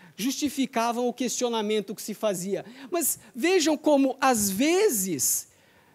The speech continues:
o parentesco gera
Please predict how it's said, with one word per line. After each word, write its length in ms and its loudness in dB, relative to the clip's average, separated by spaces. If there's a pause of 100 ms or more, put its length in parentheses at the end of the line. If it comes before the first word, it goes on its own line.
(300)
o 100 2
parentesco 1600 2 (540)
gera 840 4